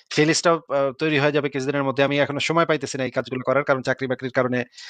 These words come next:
এত সময় পাওয়া যায় না। আমি যে শুক্র, শনিবার, শনি, রবিবার সময় পাই, সেই সময়গুলোতে আমি এগুলো করি।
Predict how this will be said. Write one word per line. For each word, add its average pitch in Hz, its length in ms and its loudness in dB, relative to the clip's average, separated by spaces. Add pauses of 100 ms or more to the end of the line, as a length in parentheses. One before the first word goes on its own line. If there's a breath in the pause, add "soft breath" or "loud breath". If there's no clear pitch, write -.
এত 127 140 4
সময় 147 240 4
পাওয়া 139 180 4
যায় 123 160 -2
না। 143 140 -6 (340)
আমি 127 260 2
যে 135 140 4
শুক্র, 156 600 0
শনিবার, 151 440 2
শনি, 160 240 -2
রবিবার 156 280 2
সময় 156 240 -2
পাই, 180 140 2
সেই 156 140 -2
সময়গুলোতে 139 460 -2
আমি 135 100 0
এগুলো 131 160 0 (100)
করি। 143 260 2